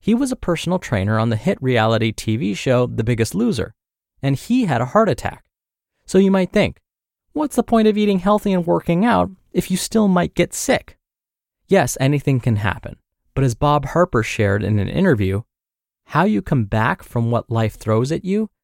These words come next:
has a lot to do with how well you were taking care of yourself beforehand.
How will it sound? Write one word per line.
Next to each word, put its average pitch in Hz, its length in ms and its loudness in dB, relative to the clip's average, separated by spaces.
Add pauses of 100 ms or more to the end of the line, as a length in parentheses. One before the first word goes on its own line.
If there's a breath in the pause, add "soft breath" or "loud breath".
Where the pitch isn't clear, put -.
(180)
has 135 220 -4
a 131 60 2
lot 139 340 0
to - 100 -8
do 196 240 0
with 113 220 0 (360)
how 165 200 2
well 170 200 2
you 135 160 0
were 110 140 2
taking 104 400 -2
care 233 260 0
of 214 80 0
yourself 113 460 0 (140)
beforehand. 135 880 0